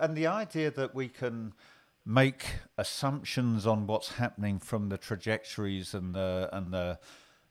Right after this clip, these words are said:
the patterns of data from the past, even from the recent past, even through twenty twenty itself,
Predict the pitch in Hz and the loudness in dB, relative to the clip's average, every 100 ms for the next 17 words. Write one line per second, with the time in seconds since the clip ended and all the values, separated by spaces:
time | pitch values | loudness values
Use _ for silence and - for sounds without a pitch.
0 | - 104 - 139 117 104 104 - 107 98 | -12 -10 0 0 0 -4 -4 0 0 0
1 | - 95 87 - 127 117 87 - 143 139 | -6 -8 -8 -2 2 2 2 0 0 -2
2 | 135 135 131 117 151 - 147 117 104 87 | -8 -4 -2 0 0 -2 -6 0 0 2
3 | 127 135 123 135 120 - 127 117 - 127 | 2 2 2 2 2 -2 -2 -2 0 0
4 | 113 - 120 107 92 - - 143 107 - | 0 -2 -2 0 -2 -4 0 0 0 -4
5 | - | -12